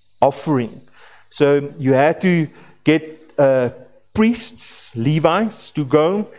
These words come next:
and they had to carry the ark. Now, it was a heavy thing because it was made of gold, it was plated with gold. And interestingly enough, this is one of the things that Apostle Andre taught us, just when we planted the church, maybe I can give it as a bit of wisdom here as well,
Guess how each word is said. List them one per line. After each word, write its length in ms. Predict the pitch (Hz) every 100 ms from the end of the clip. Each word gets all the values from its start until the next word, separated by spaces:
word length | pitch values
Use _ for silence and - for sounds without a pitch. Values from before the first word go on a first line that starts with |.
| - - -
and 100 | 123
they 80 |
had 160 | 151 156
to 80 | 147
carry 460 | - - 196 233
the 120 | 196 160
ark. 260 | 139 190
Now, 80 | 165
it 80 | 165
was 180 | 185 170
a 80 |
heavy 280 | 147 170 202
thing 240 | - 127 139
because 260 | 147 143
it 60 | 143
was 140 | 131
made 240 | 131 139 143
of 160 | 117
gold, 360 | - 120 139 147
it 40 |
was 120 | 117
plated 360 | - 127 123 131
with 180 | 147 143
gold. 380 | 127 131 139 - - - - -
And 140 | 160
interestingly 640 | 226 285 269 - 233 202 165
enough, 320 | 143 165 156
this 180 | 156 214
is 120 | 165
one 120 | 165
of 100 | 175
the 80 | 156
things 260 | 175 170
that 100 | 160
Apostle 340 | 147 165 156 131
Andre 400 | 143 156 160 151 - - - _
taught 280 | - 190 -
us, 340 | 131 180 - -
just 260 | 160 170
when 140 | 170 165
we 120 | 160
planted 440 | 165 165 170 156
the 80 | 143
church, 360 | 143 165 165 -
maybe 260 | 139 147
I 60 | 151
can 240 | 147 135
give 260 | 120 151 143
it 100 | 160
as 180 | 139 135
a 60 |
bit 240 | 127 117 147
of 140 | 143
wisdom 340 | 135 151 147 143
here 240 | 139 156
as 160 | 160 151
well, 320 | 151 165